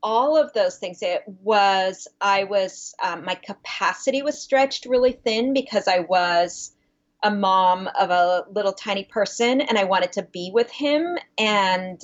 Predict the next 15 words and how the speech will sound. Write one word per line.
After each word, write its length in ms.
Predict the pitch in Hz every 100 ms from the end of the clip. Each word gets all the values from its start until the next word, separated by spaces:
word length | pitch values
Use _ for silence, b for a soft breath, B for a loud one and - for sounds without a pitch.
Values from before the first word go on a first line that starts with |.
| -
I 240 | 196 190 185
was, 320 | 185 175 -
so 140 | 208
I 20 | 185
was 160 | 180
working 580 | 185 196 190 202 190 185 -
eighty 200 | 185 190
percent 460 | 196 - 175 -
time. 600 | - 269 254 247 247 247 -
I 100 | 196
was 180 | 185 185
also 280 | 170 - 180
doing 240 | 175 175
some 160 | 175 -
coaching. 720 | - 226 233 233 214 214